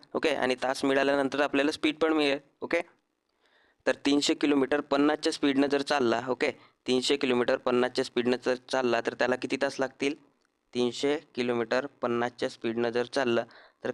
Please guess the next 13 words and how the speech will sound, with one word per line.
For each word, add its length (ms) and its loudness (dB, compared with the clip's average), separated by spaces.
किती 200 -2
लागतील, 360 -2
म्हणजेच 360 -2
पाच 220 -2
सहा 320 -2
तीस 180 -2
होतात, 260 -2
ओके, 160 0
म्हणजे 460 -10
सहा 420 -2
तास 200 -2
याला 220 2
हे 60 -10